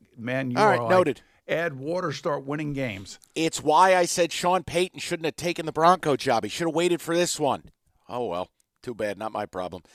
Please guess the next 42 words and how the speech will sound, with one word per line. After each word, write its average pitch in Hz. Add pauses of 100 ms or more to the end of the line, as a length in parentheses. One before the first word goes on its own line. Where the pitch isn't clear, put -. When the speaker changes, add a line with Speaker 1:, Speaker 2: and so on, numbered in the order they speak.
(220)
Speaker 2:
Niners 151
laying 151
seven 160
and 156
a 151
half. 147
They 131
go 135
to 143
Minnesota. 135
Niners 131
are 120
all 135
kinds 135
of 113
banged 127
up 131
here, 101
people. -
Speaker 1:
They 143
are. 123
So 135
I 139
don't 139
expect, 151
I 170
don't 151
suspect 120
that 113
Christian 123
McCaffrey's 131
gonna 120
play, 127
but 113
I 110
do 170
think 120
that 101
Deebo 110
Samuel 117
will 104
play. 104